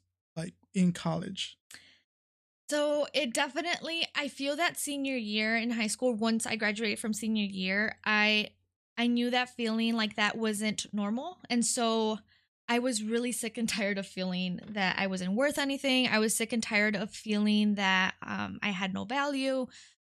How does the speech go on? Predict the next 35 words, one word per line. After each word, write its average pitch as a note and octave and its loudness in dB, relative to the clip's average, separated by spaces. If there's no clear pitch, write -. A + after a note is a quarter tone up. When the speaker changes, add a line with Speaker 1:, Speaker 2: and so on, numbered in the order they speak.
Speaker 2:
Um, A3+ 0
and B3 2
so B3+ 0
what A#3+ -2
ended A#3 0
up A3+ -6
happening A#3 0
is A3 -4
that G#3 2
I A3 0
was A3 -2
upset B3 2
because B3+ -4
I B3+ 2
was A#3+ -2
like, B3 -4
"I B3 2
don't C#4+ -2
wanna D4 -2
feel B3+ -6
this E4 -4
way," A#3+ 2
but A3 0
it's, A3+ -2
like, C4+ 0
much A#3+ 2
easier C4 0
<laughs> - -
said A#3+ 0
than A#3 2
done. C4 2
So A#3 2
at C4 -2
that C4 0
point, C4 2